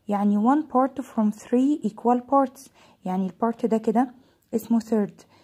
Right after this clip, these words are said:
يبقى لو أنا بصيت لل two circles دول، مين ال greater؟ ال part ده كله ولا ال part ده بس؟ طبعا ال half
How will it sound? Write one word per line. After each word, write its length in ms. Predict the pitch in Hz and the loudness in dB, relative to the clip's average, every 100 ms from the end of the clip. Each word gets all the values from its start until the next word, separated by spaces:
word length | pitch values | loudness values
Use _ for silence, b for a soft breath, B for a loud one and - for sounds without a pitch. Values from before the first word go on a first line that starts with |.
| b | b
يبقى 240 | 214 - 202 | -4 0 0
لو 180 | 214 | 2
أنا 100 | 311 | 2
بصيت 420 | 330 254 - 285 262 | 0 -2 -2 -2 -2
لل 160 | 254 | -2
two 160 | - 254 | -4 -4
circles 440 | 254 247 247 214 - | -2 -2 -2 -6 -4
دول، 300 | 196 185 180 b b - | -2 -2 -6 b b 2
مين 240 | 269 320 | 4 4
ال 100 | 254 | 0
greater؟ 640 | 196 220 214 175 170 - 214 | 0 2 2 -6 -10 -10 -6
ال 100 | 190 - | -4 0
part 280 | 285 285 220 | 0 0 -2
ده 100 | 220 | 0
كله 460 | - 285 302 370 - _ | 2 2 4 0 -4 _
ولا 200 | 208 208 | -2 -2
ال 80 | 202 - | -2 0
part 220 | 247 247 | 0 0
ده 120 | 208 | -2
بس؟ 340 | 185 190 - - _ _ _ b b b | 0 -2 -10 -20 _ _ _ b b b
طبعا 340 | 220 220 214 214 | -4 -2 -2 -2
ال 140 | 190 175 | -2 -4
half 220 | 180 | -4